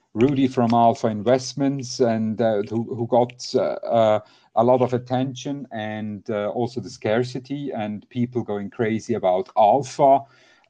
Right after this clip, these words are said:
uh, and seeing, "Hey, Alpha is too expensive, so let's go for the next best thing,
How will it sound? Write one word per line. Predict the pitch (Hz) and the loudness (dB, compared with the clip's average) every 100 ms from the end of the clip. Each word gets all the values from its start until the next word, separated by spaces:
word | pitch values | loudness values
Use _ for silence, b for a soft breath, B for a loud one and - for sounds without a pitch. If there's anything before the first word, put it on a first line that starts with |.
| - | -2
uh, | 120 113 113 110 | 4 6 6 4
and | 120 113 | 0 -4
seeing, | - 123 113 | -2 -2 0
"Hey, | 107 117 | -2 -2
Alpha | 117 120 110 113 | 0 -2 -2 -4
is | 95 | -4
too | - 120 | -2 -2
expensive, | 104 - 117 127 - 147 | -2 -4 -4 -4 -6 -10
so | - 113 | -8 -8
let's | 95 117 - | -4 -6 -2
go | 123 113 | -2 0
for | 113 | -2
the | 104 | -6
next | 107 107 - - | -4 -6 -6 -8
best | 107 - - - - | -8 -8 -14 -8 2
thing, | 127 131 175 | 4 2 -4